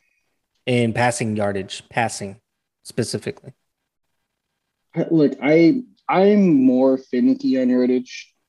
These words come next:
Speaker 2: the yardage stat, because a lot of people's yards come in garbage time. And if you're up ahead, other teams are gonna pass on you a lot. They're, that's all they're gonna do. And at some point, those yards are gonna add up. I'm not, like,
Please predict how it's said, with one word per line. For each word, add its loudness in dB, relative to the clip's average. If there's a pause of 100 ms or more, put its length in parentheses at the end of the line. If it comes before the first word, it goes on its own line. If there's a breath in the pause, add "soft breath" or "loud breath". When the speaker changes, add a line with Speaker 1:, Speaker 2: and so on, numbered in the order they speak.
Speaker 2:
the -4
yardage -2
stat, -6
because -2
a -4
lot 2
of 0
people's -4
yards -2
come -2
in 0
garbage -2
time. -10
And 0
if -2
you're 0
up -4
ahead, 0
other -2
teams 0
are 0
gonna 0
pass -6
on -6
you -6
a -2
lot. 2 (140)
They're, -6
that's -6 (100)
all 2
they're 2
gonna 2
do. -2 (520 soft breath)
And 2
at -4
some -2
point, 2
those 0
yards 0
are -4
gonna 0
add -2
up. -4
I'm 4
not, 4
like, -4